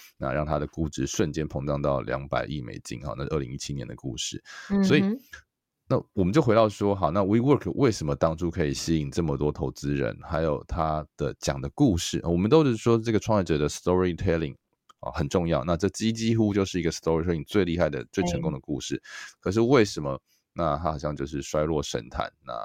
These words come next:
Speaker 1: 但是现在又好像要东山再起了，所以这几个都是我们觉得可以跟大家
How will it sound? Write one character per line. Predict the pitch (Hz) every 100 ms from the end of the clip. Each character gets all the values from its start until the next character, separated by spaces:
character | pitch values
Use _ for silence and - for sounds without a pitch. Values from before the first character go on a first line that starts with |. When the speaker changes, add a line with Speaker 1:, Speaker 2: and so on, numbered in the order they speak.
| 50 -
Speaker 1:
但 | 78
是 | 78
现 | 76 104
在 | 87
又 | 82
好 | -
像 | 80 85
要 | 82
东 | 76 76
山 | 76
再 | 76 73
起 | - -
了， | - -
所 | 78
以 |
这 | 73 110
几 | 76
个 | 69
都 | 69 76
是 | 80
我 | 69
们 | 62 57
觉 | - 60
得 | 62
可 | - 71
以 |
跟 | 64 67
大 | 67 64
家 | 62 64